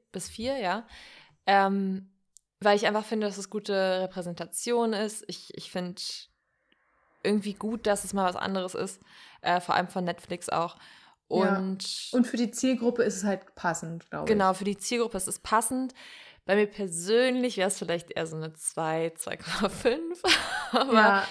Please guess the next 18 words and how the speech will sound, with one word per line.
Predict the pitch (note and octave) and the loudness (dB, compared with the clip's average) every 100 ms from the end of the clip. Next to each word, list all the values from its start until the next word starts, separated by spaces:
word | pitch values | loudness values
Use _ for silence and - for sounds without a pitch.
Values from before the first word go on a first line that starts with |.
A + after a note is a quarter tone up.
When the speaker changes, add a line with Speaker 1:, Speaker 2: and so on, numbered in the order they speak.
| - | 2
Speaker 1:
nur | B3+ | 6
weil | A3+ A3+ | 8 8
es | A3 | 6
einfach | - G3+ G#3+ G3+ | 2 2 2 0
wirklich | A3 A3+ F#3+ | -2 -2 -2
nicht | G3 G3+ G#3 G3 | 0 2 2 2
mein | F#3+ F#3 | 2 2
Genre | E3+ E3 E3+ D#3 D#3 D#3 _ | 2 2 2 -2 -6 -10 _
normalerweise | E3+ D#3 D#3 D#3 D#3 D3+ - | -2 2 2 2 0 -4 -6
ist. | - - - _ _ _ _ _ - | -12 -16 -20 _ _ _ _ _ 0
Speaker 2:
Ja, | G#3+ G#3 | 2 2
würd | B3+ | 0
ich, | D4+ | 0
glaub | C#4+ B3 | 2 2
ich, | A#3 | 2
mitgehen. | G#3+ G3+ G3+ F#3+ | 0 0 -2 -2
Ich | G3 | -4
glaub, | A3+ | -6